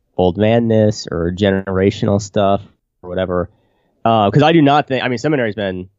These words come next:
tremendous. Um, and I don't think it's l-, like, you know, just some type of school that, like, do-, you know, um, prolongs a-, adolescence or anything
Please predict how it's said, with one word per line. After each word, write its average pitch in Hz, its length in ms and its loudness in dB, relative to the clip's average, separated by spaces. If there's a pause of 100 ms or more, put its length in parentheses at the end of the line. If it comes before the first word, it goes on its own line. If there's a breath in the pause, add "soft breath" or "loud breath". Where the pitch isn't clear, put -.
(320)
tremendous. 107 720 -4 (280)
Um, 90 340 0
and 104 80 0
I 107 120 -2 (300)
don't 113 240 0
think 110 240 -4
it's 98 160 -8
l-, 98 220 -8 (240)
like, 87 260 -4 (1120)
you 117 220 2
know, 95 340 2
just 98 320 -10 (220)
some 107 240 -2
type 104 220 -4
of 95 80 -8
school 110 360 2
that, 98 120 -4
like, 92 240 -6 (200)
do-, 101 280 0
you 104 200 -4
know, 90 400 -2
um, 85 280 -2
prolongs 98 500 0
a-, 92 180 -4 (480)
adolescence 90 600 -4
or 98 80 -4
anything 90 560 -4